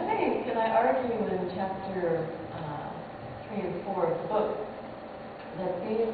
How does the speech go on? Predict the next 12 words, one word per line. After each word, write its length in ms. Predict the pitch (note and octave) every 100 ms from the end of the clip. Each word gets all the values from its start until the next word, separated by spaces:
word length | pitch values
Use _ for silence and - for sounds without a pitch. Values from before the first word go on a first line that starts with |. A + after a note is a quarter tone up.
| -
carpets 420 | A#3 C4 B3 F#3 -
are 140 | G3 F#3+
like 300 | F3+ F3 E3+ - - - - -
islands 640 | A3 C4+ C#4 C#4 B3+ B3 - - - - -
of, 460 | G#3 G3+ G3 F#3+ - - - - - - - - G#3+
well, 180 | G#3+ G#3+
there 160 | -
I 240 | C#4+ C#4 B3+
say 160 | A#3+
islands 520 | - G3+ G#3+ G#3+ G3+
of 80 | F#3+
abstraction 840 | F3+ D#3+ D3+ - F#3+ F#3 F#3 F#3